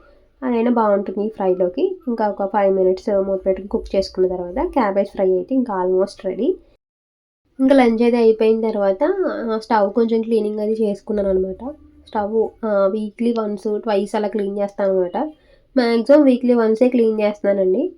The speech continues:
ఆ, ఎక్కువ వాటర్ వేసేయకుండా కొంచెం క్లీన్ చేసేసి పొడి క్లాత్తో ఒకసారి తుడిచేస్తాను.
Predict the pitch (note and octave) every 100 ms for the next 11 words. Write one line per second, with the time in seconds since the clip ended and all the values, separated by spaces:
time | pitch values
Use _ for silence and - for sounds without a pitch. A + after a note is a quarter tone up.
0 | A3 G3 F#3+ F#3 A3+ A#3+ A3+ A#3 A3 G#3
1 | A3 G#3 A3 D#4 A#3+ A3+ G#3+ G#3 G#3 A3+
2 | A3 G#3+ F#4 A4 - - - - _ D4
3 | C4 C4+ B3+ A3+ E4+ F4+ C4 A#3+ B3 G#3+
4 | A3 A3 G#3+ F#3+